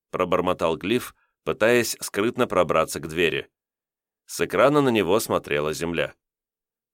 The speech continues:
Он задержал на ней взгляд. "У нас последняя ночка на отдельных квартирах, дорогой", сказала Бет. "Хочешь со мной?" "О, да, мэм".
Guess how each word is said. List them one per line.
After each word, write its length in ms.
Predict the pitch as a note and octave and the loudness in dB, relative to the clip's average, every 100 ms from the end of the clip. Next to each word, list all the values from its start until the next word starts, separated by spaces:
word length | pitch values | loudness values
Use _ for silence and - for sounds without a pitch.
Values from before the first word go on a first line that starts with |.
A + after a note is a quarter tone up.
| _ | _
Он 180 | - F#2 | -2 0
задержал 560 | F#2 F#2 G2+ D#2+ E2+ D#2+ | 0 2 2 2 0 0
на 100 | E2 | -2
ней 180 | E2+ E2 | -2 -2
взгляд. 440 | D2+ E2+ C#2 - _ _ _ _ _ _ _ _ _ _ _ _ - | -2 -4 -4 -12 _ _ _ _ _ _ _ _ _ _ _ _ -4
"У 80 | |
нас 300 | D#3 E3 D3+ | 2 2 2
последняя 640 | - D3 C#3+ D3 C3 B2+ B2 | -2 -2 0 0 2 2 2
ночка 340 | C#3+ C#3 A2 | 0 -2 0
на 140 | G#2 | 2
отдельных 420 | G#2 F#2 G#2+ G#2 - | 2 2 0 -2 -2
квартирах, 560 | A2 G#2+ A#2+ F#2+ D2 | -2 0 0 0 0
дорогой", 580 | D2+ F2 D#2+ F2 D#2 - _ _ | 0 0 2 0 0 -6 _ _
сказала 500 | - F2+ E2 E2 D#2+ | -6 -2 0 2 2
Бет. 280 | D2+ D2 - _ _ _ _ | 0 -4 -8 _ _ _ _
"Хочешь 380 | - C#3 C#3 - | -2 0 -2 -2
со 120 | B2+ | 0
мной?" 300 | B2+ F3 F#3 _ _ _ _ _ _ - | 0 -2 -6 _ _ _ _ _ _ -6
"О, 280 | C2+ G#2+ D#3 | 0 2 4
да, 300 | G#2 A2 C3+ | 4 4 4
мэм". 440 | G#2 E2+ D2+ - | 2 0 -2 -8